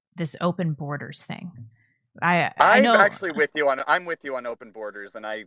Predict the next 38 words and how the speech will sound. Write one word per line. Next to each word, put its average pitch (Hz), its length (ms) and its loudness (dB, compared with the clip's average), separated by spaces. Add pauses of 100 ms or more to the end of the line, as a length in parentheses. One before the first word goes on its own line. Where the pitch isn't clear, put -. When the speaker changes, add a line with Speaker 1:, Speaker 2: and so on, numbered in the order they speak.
(120)
Speaker 2:
um, 107 420 -10
actually 123 320 -2
many 110 220 -10
libertarians 92 640 -10
are 85 140 -10
too. 90 260 -14
I, 110 80 -4 (160)
the 175 100 -10
community's 165 520 -10
divided 95 480 -8
about 82 320 -10
that 92 180 -12
one. 92 220 -18 (320)
Speaker 1:
Yeah. 185 260 -2
Speaker 2:
I'm 208 240 2
with, 185 200 -8
I'm 185 160 -4
with 202 160 -16
Milton 147 240 -12
Friedman 104 440 -16
that 104 120 -16
you 131 120 -14
can 143 140 -12
have 143 460 -4 (180)
mass 127 320 -8
immigration 113 540 -12
or 117 160 -6
you 110 100 -10
can 113 80 -12
have 98 120 -8
a 95 60 -12
welfare 101 420 -6
state, 90 280 -14
but - 140 -20
you - 120 -20
can't 98 140 -16
have - 140 -20
both. - 320 -18